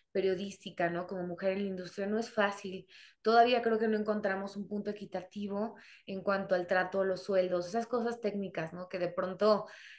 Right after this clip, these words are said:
este, nos hacemos guajes porque amamos lo que, que, lo que hacemos y porque aunque no está fácil, este, somos devotos a, a nuestro trabajo.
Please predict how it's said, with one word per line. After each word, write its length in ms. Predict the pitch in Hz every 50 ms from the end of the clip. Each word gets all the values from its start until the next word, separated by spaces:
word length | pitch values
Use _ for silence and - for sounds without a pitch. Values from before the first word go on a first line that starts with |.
| _
este, 260 | - 196 208 208 - 214
nos 120 | 208 208
hacemos 300 | 214 208 220 226 233 247
guajes 280 | 254 254 240 233 254 262
porque 240 | - 240 214 - 208
amamos 480 | 196 208 220 220 233 247 254 277 -
lo 100 | 269 247
que, 100 | 226 202
que, 220 | - - 180 180 180
lo 180 | 190 190 180
que 220 | 180 185 180 175 175
hacemos 580 | 170 170 - 220 208 196 196 196 208 220 247
y 60 | 254 220 -
porque 240 | - 180 185 - 185
aunque 280 | 180 180 180 190 196 196
no 100 | 196 202
está 240 | 220 220 - - -
fácil, 600 | - - 208 202 202 - 214 214 247 330 - - _ _ - - - - - _ _
este, 680 | - 196 190 185 - - - 196 190 190 190 190 190 190 190 190 180 175 165 - _ _
somos 300 | - 226 220 226 226 220
devotos 500 | 233 214 196 196 196 196 202 208 - -
a, 140 | 196 175 -
a 180 | - - 170
nuestro 300 | 175 175 170 - - 175
trabajo. 640 | - - 190 190 196 202 208 208 - - 175 202 -